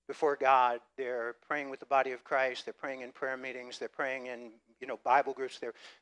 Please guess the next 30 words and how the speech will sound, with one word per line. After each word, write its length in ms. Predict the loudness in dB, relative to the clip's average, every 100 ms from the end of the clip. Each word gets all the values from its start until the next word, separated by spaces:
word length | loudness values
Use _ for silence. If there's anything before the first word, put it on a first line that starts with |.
| -4
they're 100 | -4
people 380 | -4 -6 -6
who 120 | -4 -4
are 60 |
praying. 400 | -6 -6 -8 -10 _ _ _ _ _ _ _ _ _ _
I 120 | 4
believe 500 | 4 2 -2 -2 -4 -6 _ 0
right 240 | 4 4
now, 180 | 4 2
as 120 | 2
bad 240 | 6 8 8
as 100 | 2
things 240 | -6 0
are, 300 | 2 2 0 -8 _ _ _ _ _ _ _ _ _ _ _
they're 200 | 6 6
holding 340 | 6 4 2 0
back 520 | 2 2 0 -6 -14 _ _ -6
a 60 |
greater 300 | 0 0 0 -4
evil 280 | -6 -6
from 160 | -8 -10
coming 220 | -10 -8
on 140 | -8 -10
this 160 | -8
world. 400 | -4 -4 -6 -16 _ _ _ _ _ _ _ _ _ _ _ _ _ _ _
They're 120 | 8
holding 300 | 10 10 6
back 240 | 6 6 6
right 120 |
now. 80 | 2